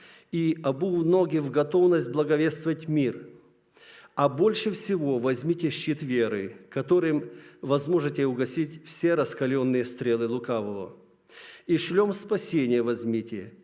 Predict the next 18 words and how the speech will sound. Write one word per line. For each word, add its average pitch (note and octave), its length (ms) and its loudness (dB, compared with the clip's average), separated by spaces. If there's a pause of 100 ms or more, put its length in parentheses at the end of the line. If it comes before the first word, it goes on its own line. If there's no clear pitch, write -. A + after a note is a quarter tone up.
(380)
и E3+ 140 2
меч C3 420 2
духовный, D#3 540 0
который A#2+ 320 -2
есть A2 160 -6
Слово B2+ 340 -4
Божие. F#2+ 560 -10 (960)
Всякою E3+ 480 2
молитвою A#2+ 720 0
и F3 100 2
прошением E3 640 0
молитесь F3 480 0
во D#3 100 -2
всякое F3 400 0
время E3+ 300 2
Духом, A#2+ 640 -4 (200)
и D3 120 0
старайтесь F#3 580 0